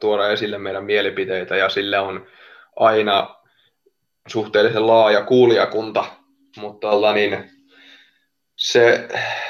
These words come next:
se ei aina kuitenkaan, kuitenkaan ole sitten tota niin, helppoa tai yksinkertaista, yksinkertaista, että tota niin, toivon, toivon ja rohkaisisin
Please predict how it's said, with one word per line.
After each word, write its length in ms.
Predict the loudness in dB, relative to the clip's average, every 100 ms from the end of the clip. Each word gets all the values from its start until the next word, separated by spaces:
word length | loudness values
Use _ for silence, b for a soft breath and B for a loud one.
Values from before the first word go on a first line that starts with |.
| -10
se 400 | -8 -8 2 4
ei 420 | 6 6 2 0
aina 240 | -2 -2
kuitenkaan, 840 | -4 -6 -6 -8 -6 -4 -6 -10 _ _ _
kuitenkaan 600 | -12 -10 -10 -8 -8 -8
ole 80 | -12
sitten 540 | -12 -12 -12 -14 -12
tota 280 | -10 -12 -12
niin, 380 | -10 -8 -10 -16 _ _ _ _ -2
helppoa 380 | 0 0 2 4
tai 140 | 4
yksinkertaista, 840 | 2 0 0 0 0 0 -2 -6 -8 -14 B B B B B B B B _ -6
yksinkertaista, 840 | -4 -2 -2 0 0 -2 -4 -6
että 120 | -4
tota 300 | -4 -2 -2
niin, 360 | -2 -4 -8 _ _ _ _ _ _ _ _ _
toivon, 580 | 4 4 4 2 0 -6
toivon 640 | 0 2 2 0 -2 -6 -8
ja 160 | -2
rohkaisisin 800 | 0 0 0 -2 -2 -2 -2 -4